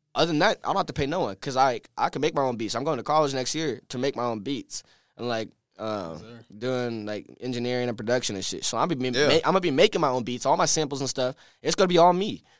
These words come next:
Speaker 1: So I don't even have to pay for a beat or nothing. And that's, like, that's where that shit's gonna start blowing. 'Cause that's when I'm gonna be in my studio twenty-four seven at my house getting tracks done left and right. It's just that, it's gonna be that simple. It's gonna be so much easier. It's out in Florida, so, like,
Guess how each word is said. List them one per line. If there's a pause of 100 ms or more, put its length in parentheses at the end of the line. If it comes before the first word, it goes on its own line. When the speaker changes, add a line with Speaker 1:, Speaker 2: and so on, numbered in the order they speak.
Speaker 1:
So
I
don't
even
have
to
pay
for
a
beat (200)
or
nothing. (680)
And
that's,
like, (220)
that's
where
that
shit's
gonna
start
blowing. (180)
'Cause
that's
when
I'm
gonna
be
in
my
studio
twenty-four
seven (200)
at
my
house (100)
getting
tracks
done
left
and
right. (840)
It's
just
that,
it's
gonna
be
that
simple.
It's
gonna
be
so
much
easier.
It's
out
in
Florida,
so,
like,